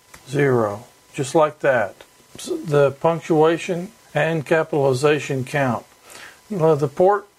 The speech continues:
is gonna be nineteen thousand two hundred, since that's the only one that the device actually supports. And here we wanna enable our internet traffic as well.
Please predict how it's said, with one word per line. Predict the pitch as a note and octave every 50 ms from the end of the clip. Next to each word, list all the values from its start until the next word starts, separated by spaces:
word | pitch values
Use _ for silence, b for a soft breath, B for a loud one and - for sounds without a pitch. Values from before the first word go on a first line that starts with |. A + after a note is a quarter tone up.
| _ -
is | A#3 - G3+ -
gonna | - E3+ D#3 D3
be | C#3+ C#3 D3 C#3 C#3
nineteen | C#3 C#3+ D3+ D#3 E3+ D#3+ - E3+ E3 D3+ C#3
thousand | - D#3+ D#3 D3+ C#3+ C#3+ C3 B2+
two | - D3+ C3
hundred, | B2+ C#3 C#3+ D3+ E3 F3 E3 -
since | - D3 B2+ - -
that's | D3+ C#3+ C#3 - -
the | D3
only | C#3+ C#3+ C#3+ C#3 C#3
one | C3+ C#3 C#3+ C#3+ C#3+ C#3 C3
that | B2+ B2+ A#2+ -
the | C#3
device | C3 C3 B2 B2 C3 B2+ B2+ A#2+ - -
actually | B2 A#2+ A#2+ B2 - C3 B2 A#2+
supports. | A#2 - B2+ B2+ - - C#3+ C3+ A#2 G2+ - - - - - - _ _ _ _ _
And | - C#3 C3+ B2+
here | D3+ G3 A3 A3+
we | G3 F3+ E3+
wanna | E3+ E3+ E3+ E3 E3 D#3
enable | D3+ D3 D3 C#3 C#3 C3+ C#3+ D3 C#3+ D3+ D3+ D3 C#3+ C#3+ - -
our | - D3 C#3+ C#3 C3+ B2+ B2+ C3+ C3+
internet | D3+ C#3+ D3 C#3+ C3+ C3 C3 A#2 -
traffic | - - D3 C3 B2 A#2+ - B2+ A2+ -
as | A#2+ G#2+ A#2
well. | B2 B2 A#2+ A#2 A2 G2 F2+ F2